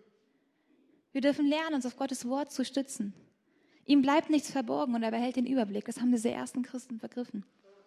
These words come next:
Sie drücken das sogar weiter aus. „Doch indem sie so vorgingen, ist genau das eingetreten, was du in deiner Macht vorherbestimmt hattest und was nach deinem Plan geschehen sollte.“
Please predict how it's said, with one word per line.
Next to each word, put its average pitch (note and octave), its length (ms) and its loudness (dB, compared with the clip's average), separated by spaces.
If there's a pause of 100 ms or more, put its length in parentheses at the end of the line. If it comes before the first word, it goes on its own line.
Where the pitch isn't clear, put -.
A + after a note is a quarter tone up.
(1300)
Sie C4 100 -4
drücken D#4 240 4
das D4 140 4
sogar C4 200 2
weiter C4 380 -2
aus. A#3+ 320 -4 (540)
„Doch C#4 140 6
indem E4 340 6
sie F#4 80 10
so D4 160 4
vorgingen, C4+ 580 4
ist - 160 0
genau C#4+ 300 6
das D#4 200 4
eingetreten, C#4 680 0
was B3 260 0
du E4+ 200 6
in D#4 180 4
deiner C#4 280 4
Macht C4 300 2
vorherbestimmt A#3 760 -4
hattest - 320 -8 (380)
und A#3 80 -2
was A#3 160 0
nach A3+ 140 -4
deinem C#4 360 2
Plan A3+ 360 -4
geschehen A3 360 -2
sollte.“ G3 440 -6